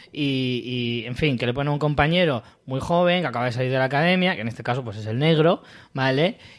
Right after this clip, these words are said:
Y que, pues, se supone que le tiene que enseñar un poco cómo es la dura calle, ¿no? Cómo se trata esto de ser policía de calle.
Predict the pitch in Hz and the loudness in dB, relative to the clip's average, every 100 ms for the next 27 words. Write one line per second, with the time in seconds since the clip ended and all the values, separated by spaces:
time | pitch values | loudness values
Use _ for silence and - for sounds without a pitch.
0 | - 143 165 165 156 165 151 - 123 120 | -6 0 0 4 4 2 -2 -6 -6 -4
1 | 131 160 139 120 131 156 151 143 170 208 | -2 0 0 -2 -2 -2 -2 0 2 4
2 | 196 214 370 - - - 214 202 214 214 | 4 2 2 0 -6 0 2 4 4 2
3 | - - - 170 175 202 190 - - 131 | -4 -16 -4 0 2 2 2 0 -2 -4
4 | 113 110 135 160 147 160 143 147 156 156 | -4 -6 -6 -6 -4 -4 -4 -2 0 2
5 | 160 151 151 170 156 156 143 135 127 139 | 4 4 2 2 4 0 0 -2 0 0
6 | 127 110 92 92 87 | 0 -2 -8 -8 -12